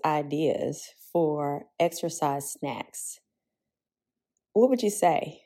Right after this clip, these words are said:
<laughs> In this podcast, we are going to talk about exercise snacks. So grab your smoothie or cup of tea and join the conversation.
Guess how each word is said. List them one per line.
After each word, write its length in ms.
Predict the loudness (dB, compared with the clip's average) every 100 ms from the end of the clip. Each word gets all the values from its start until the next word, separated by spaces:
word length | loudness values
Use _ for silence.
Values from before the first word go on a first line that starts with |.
| _
<laughs> 140 | -2 -2 -2 -8 -16 -16 -14 -16 -14 -18 _ -20 -20 _ _ -16 -12 -12 -14 _
In 140 | 0 4
this 220 | 4 4
podcast, 840 | 2 2 2 0 2 2 -2 -6 -16 -20 -20 _ -4
we 340 | 4 6 6
are 160 | 4 4
going 300 | 4 4 4
to 100 | 0
talk 340 | 2 -2 0
about 460 | -4 -4 -4 -4 -6 -4
exercise 1000 | -4 -4 -8 -8 -4 -2 -2 -2 -4 -6 _ _
snacks. 800 | -14 -6 -2 -2 -4 -8 -12 -14 _ _ _
So 880 | -12 -8 0 6 8 8 6 4 2 -4 _ _ -2
grab 420 | 4 6 6 4
your 120 | 2
smoothie 480 | 0 -2 -2 0 0
or 120 | 0
cup 280 | -2 -4 -4
of 160 | -6
tea 360 | -6 -4 0 2
and 160 | 0 0
join 220 | -2 -2
the 60 |
conversation. 1040 | -4 -4 -2 -2 2 2 2 2 2 2